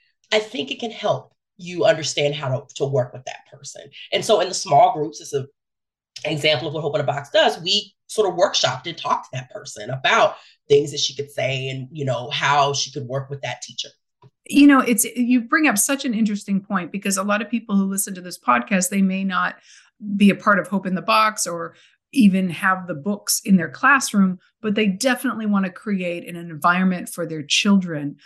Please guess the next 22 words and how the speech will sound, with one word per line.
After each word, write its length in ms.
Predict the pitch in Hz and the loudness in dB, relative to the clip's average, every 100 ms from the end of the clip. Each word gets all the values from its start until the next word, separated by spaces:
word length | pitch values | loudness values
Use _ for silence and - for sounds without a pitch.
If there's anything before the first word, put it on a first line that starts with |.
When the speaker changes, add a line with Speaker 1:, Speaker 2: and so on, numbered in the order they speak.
| - - | -16 -4
Speaker 2:
where 220 | 170 - | -4 0
everyone 500 | 214 202 202 190 180 | 2 4 4 2 -2
feels 520 | 165 - 180 175 156 - - | -6 -6 -4 -4 -6 -10 -12
accepted. 640 | 185 - 165 160 160 147 - | -6 0 0 0 -6 -8 -4
What 380 | 180 226 277 - | 2 2 2 4
do 100 | 254 | 6
you 100 | 214 | 6
say 320 | - 190 180 | 2 0 0
to 140 | 180 | -6
that 260 | 170 160 - | -4 -4 -2
teacher? 540 | - 185 - 170 - _ _ _ | -2 0 -2 -6 -6 _ _ _
The 220 | 262 202 202 | 4 6 8
books 380 | 240 262 - | 6 2 0
aside, 640 | 208 196 208 185 175 170 160 | -2 -2 0 0 0 -4 -6
how 240 | 277 285 | 0 4
do 180 | 233 247 | 4 4
you 240 | 240 214 | 4 2
create 540 | - - 165 156 151 - | -2 -6 -8 -6 -8 -8
an 80 | 175 | -10
inclusive 560 | 160 - 165 151 160 151 | -10 -10 -4 -2 -4 -6
environment? 640 | 151 143 139 139 269 - _ _ | -6 -6 -8 -10 -10 -12 _ _
Speaker 1:
So 720 | - - 262 247 233 220 220 | -4 2 4 6 8 6 4